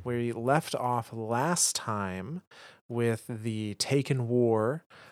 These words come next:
uh, and the, the Taken being in the Sol system and now starting to get to the, uh, Vex, and, uh, the Vex seeing this incursion as literally their extinction event.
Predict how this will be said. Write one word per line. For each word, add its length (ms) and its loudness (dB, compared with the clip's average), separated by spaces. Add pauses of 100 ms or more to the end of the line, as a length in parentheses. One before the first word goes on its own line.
(180)
uh, 240 -4
and 600 -4
the, 340 0
the 80 -10
Taken 380 0
being 280 2
in 120 -2
the 80 0
Sol 240 8
system 680 4
and 300 -2
now 200 2
starting 440 2
to 80 -6
get 420 0
to 560 0 (320)
the, 600 -4 (220)
uh, 340 -4
Vex, 680 0 (580)
and, 400 -4
uh, 600 2 (200)
the 100 2
Vex 600 2
seeing 840 4 (480)
this 340 2
incursion 840 6
as 320 0
literally 720 4
their 300 2
extinction 560 -4
event. 480 -10